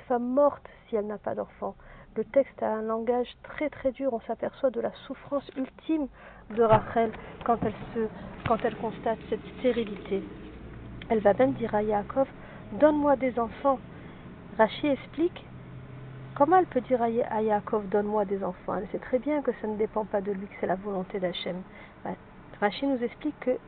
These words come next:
ça veut dire, « Comme ton père Yitzhak qui a prié pour Rivka et elle a réussi à concevoir et avoir des enfants, alors toi aussi prie pour moi pour que je puisse avoir des enfants. »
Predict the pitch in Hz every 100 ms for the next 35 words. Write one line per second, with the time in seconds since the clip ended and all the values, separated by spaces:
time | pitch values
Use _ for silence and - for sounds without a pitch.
0 | - 240 220 240 330 339 - - - -
1 | 330 311 330 302 339 311 294 - - 285
2 | - 285 - - 294 285 269 240 254 -
3 | 294 277 - - - - - 233 226 220
4 | 254 233 - 269 262 - 233 - 233 220
5 | 240 226 214 214 226 226 240 - 294 285
6 | 269 - 339 320 - - 294 - 320 -
7 | 269 247 262 269 - - - - - 254
8 | 262 240 - 254 - 214 208 196 185 185
9 | 165 -